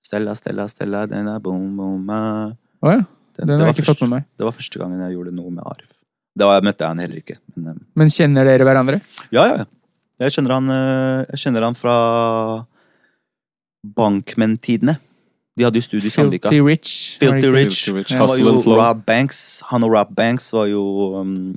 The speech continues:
Speaker 1: hadde jo en gruppe.
Speaker 3: Hustle and Flow, var det ikke det?
Speaker 1: Der, ja.
Speaker 3: Mm.
Speaker 1: Hustle and Flow var det.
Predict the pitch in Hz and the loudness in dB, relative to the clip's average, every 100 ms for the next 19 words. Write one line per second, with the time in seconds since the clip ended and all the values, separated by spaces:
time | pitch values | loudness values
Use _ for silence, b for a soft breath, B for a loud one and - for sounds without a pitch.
0 | - _ _ - 95 98 92 - 90 _ | -14 _ _ -10 -6 -6 -6 -10 -12 _
1 | _ - - - 107 101 - 107 147 139 | _ -8 -6 -2 0 0 2 2 2 -2
2 | 139 127 131 120 95 - 104 104 113 104 | -2 0 2 2 -2 -2 0 0 -2 -8
3 | 92 90 82 - | -6 -6 -8 -12